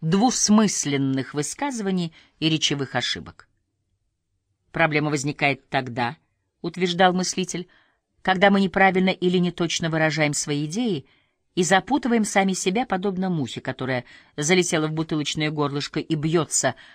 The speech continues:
о прозрачные стенки, тщетно пытаясь найти выход». Задача философа —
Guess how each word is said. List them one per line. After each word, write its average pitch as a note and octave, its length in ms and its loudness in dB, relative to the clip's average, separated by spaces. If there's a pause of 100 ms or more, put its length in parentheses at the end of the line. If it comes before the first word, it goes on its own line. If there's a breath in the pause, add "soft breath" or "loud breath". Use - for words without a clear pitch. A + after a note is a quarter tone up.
о D3 100 2
прозрачные D3+ 680 0
стенки, C#3 600 -4 (300 soft breath)
тщетно - 480 0
пытаясь F#3+ 440 -2
найти D3 320 -4
выход». A#2 320 -10 (1200)
Задача G3+ 560 2
философа — A3+ 520 -2